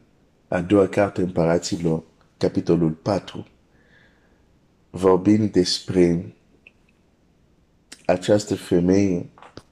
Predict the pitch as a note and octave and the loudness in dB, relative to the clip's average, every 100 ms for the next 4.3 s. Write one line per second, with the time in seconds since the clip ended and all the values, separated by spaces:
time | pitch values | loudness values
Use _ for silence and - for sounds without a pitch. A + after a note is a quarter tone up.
0 | _ _ - _ _ - F2 D#2+ G2 G2 | _ _ -20 _ _ -12 -4 4 4 4
1 | E2+ E2 E2 G#2 - _ - - G2 F#2 | -2 0 0 -2 -12 _ -10 -4 0 2
2 | F2 E2+ G2+ - - - _ _ - F2 | 2 2 -4 -4 -18 -20 _ _ -2 2
3 | F2+ F#2+ G2 F#2 F2 E2+ F2 - G#2 F#2+ | 4 2 2 0 0 -2 -4 -6 -6 -6
4 | - E2+ | -6 -6